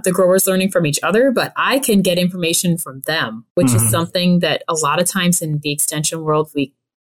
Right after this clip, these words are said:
Speaker 1: we really have a hard time with anymore, right? I don't have to tell
Speaker 2: Yeah.
Speaker 1: you that. So I have great connections with growers from all over because of the group, and it's slowly growing, and the programming that I do with Extension kind of melds well with what they're doing.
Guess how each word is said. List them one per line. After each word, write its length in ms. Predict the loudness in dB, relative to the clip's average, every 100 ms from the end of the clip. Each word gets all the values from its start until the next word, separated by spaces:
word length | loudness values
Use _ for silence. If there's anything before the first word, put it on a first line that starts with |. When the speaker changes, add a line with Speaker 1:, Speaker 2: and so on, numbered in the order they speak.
| _
Speaker 1:
we 100 | 0
really 640 | 0 2 2 4 2 0 -4
have 180 | -6 -4
a 40 | 0
hard 200 | 0 -2
time 220 | -4 -8
with 180 | -8 -4
anymore, 340 | -2 -2 -2
right? 240 | -2 -2 -2
I 60 | -4
don't 100 | -4
have 120 | -4
to 80 | -2
tell 180 | 0
Speaker 2:
Yeah. 60 | 2
Speaker 1:
you 40 | 0
that. 260 | -2 -6 -8 _ -20 -20 -20 _
So 240 | -4 0 0
I 60 |
have 240 | 0 -4 -2
great 320 | 0 2 2
connections 840 | 0 2 0 0 2 2 2 0 -2
with 300 | 0 0 -2 -4
growers 440 | 0 2 4 2
from 120 | 2 2
all 180 | 4
over 220 | 2 2 0
because 360 | -2 -2 -2
of 60 | 0
the 60 | -2
group, 400 | 0 0 2 2
and 220 | 2 2 -4 -2
it's 160 | 0 2
slowly 340 | 4 4 4
growing, 640 | 4 4 4 4 4 4
and 420 | 2 0 2 2 0 -2
the 120 | -4
programming 640 | 2 2 4 4 4 4
that 140 | 2
I 120 | 0 0
do 140 | 2
with 120 | 0
Extension 760 | 0 -2 0 0 2 2 2 0
kind 200 | 0 0
of 60 | 2
melds 400 | 2 2 0 0
well 340 | 0 2 2
with 140 | 2 0
what 180 | -4 0
they're 180 | 0
doing. 520 | 2 2 2 0 -2